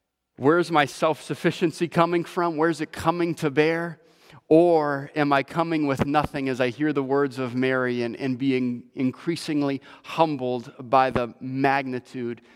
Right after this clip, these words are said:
and the majesty of God? Mary continues with one last thought. She gives a, a fuller picture of God's faithfulness, not just now, but she pulls back all the way a-, and sees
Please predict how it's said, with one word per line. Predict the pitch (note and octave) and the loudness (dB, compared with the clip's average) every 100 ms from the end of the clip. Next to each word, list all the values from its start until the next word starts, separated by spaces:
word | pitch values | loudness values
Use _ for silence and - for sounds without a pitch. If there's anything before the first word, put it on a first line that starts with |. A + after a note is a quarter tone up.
| - - - B2 | -20 -20 -10 -2
and | A#2+ | 0
the | |
majesty | A#2 C3+ C3 A#2+ - - A#2+ A#2 - | 4 2 2 -2 -12 -10 -12 -12 -12
of | A#2 | -8
God? | B2+ A#2+ A2+ A2+ G#2+ _ _ _ _ _ _ _ _ _ _ _ _ _ _ _ _ | -2 -2 0 -4 -8 _ _ _ _ _ _ _ _ _ _ _ _ _ _ _ _
Mary | C#3 D3+ | 2 4
continues | D3+ D3 B2 D#3 C#3 B2+ A2+ | 2 -4 -2 0 2 0 -2
with | C3 B2 | -4 -2
one | B2+ D3 D3+ | 0 0 2
last | D3 C#3+ C#3 - | 2 2 -2 -4
thought. | C3+ B2 A#2 - | 0 0 0 -6
She | - C3+ | -12 -6
gives | B2+ C#3+ B2 | 0 0 0
a, | C3 B2 | -2 0
a | B2 | -4
fuller | - D#3+ D3 B2+ | -4 -2 -2 -2
picture | D3+ C#3+ - B2+ A2 - _ - - - | -4 -6 -4 -6 -6 -10 _ -20 -14 -6
of | A2+ | -2
God's | C#3 C3+ C3+ - | 0 0 -2 -6
faithfulness, | - C3+ A#2+ C3 A#2 A#2 - C#3 | -2 -2 -2 -6 -4 -4 -4 0
not | C#3 C#3+ | 0 0
just | C#3+ C3+ - - | -2 -2 -2 -8
now, | C3 C#3 C#3+ D3 D3+ - | -2 0 0 -6 -10 -10
but | B2 | -10
she | - B2 | -6 -8
pulls | - D3 C3 B2 | -6 -4 -2 0
back | A#2+ A2+ | 0 2
all | C3 B2+ | 0 0
the | B2 | 0
way | A#2+ A#2 A2+ G#2+ | 0 0 0 -2
a-, | A#2 - | -4 -4
and | A#2+ A2+ | -6 -6
sees | - - D3+ C3+ A#2+ A2+ | -10 -6 -2 -2 -4 -8